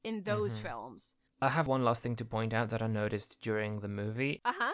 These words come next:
Speaker 2: I don't know if this is to make characters look less stilted during three D animation, but a lot of the times you will see characters moving their bodies quite animatedly, that's probably not a word, quite
Speaker 1: Ah.
Speaker 2: vigorously while they're doing, like,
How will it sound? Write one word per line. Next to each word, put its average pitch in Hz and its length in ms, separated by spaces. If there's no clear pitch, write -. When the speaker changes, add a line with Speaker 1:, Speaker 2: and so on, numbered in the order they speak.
Speaker 2:
I 131 80
don't 147 140
know 185 100
if 196 140
this 135 260
is 135 160
to 120 100
make 120 300
characters 113 560
look 120 280
less 110 260
stilted 104 960
during 113 340
three 113 220
D 110 80
animation, 107 720
but 113 300
a 120 80
lot 147 100
of 190 100
the 220 60
times 160 300
you 143 80
will 127 80
see 139 200
characters 117 880
moving 151 520
their 110 220
bodies 101 880
quite 131 460
animatedly, 120 800
that's 107 200
probably 101 240
not 67 100
a - 40
word, - 380
quite 220 220
Speaker 1:
Ah. - 80
Speaker 2:
vigorously 135 580
while 139 180
they're 139 140
doing, 131 320
like, 117 360